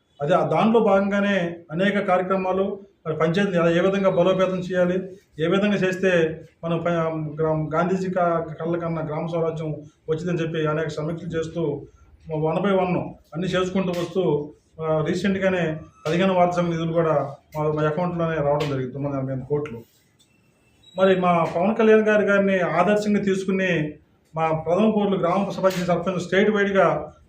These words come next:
పదమూడు వేల తొంభై ఏడు మంది సర్పంచులు ఉంచడం జరిగింది.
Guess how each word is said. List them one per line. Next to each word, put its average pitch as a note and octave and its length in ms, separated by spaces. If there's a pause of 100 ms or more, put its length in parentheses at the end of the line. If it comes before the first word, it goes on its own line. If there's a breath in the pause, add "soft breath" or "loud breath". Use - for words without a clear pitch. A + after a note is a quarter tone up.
పదమూడు G3 360
వేల F#3+ 220
తొంభై F3 280
ఏడు E3+ 120
మంది F#3+ 360 (360)
సర్పంచులు F3 520
ఉంచడం D#3 380
జరిగింది. E3+ 500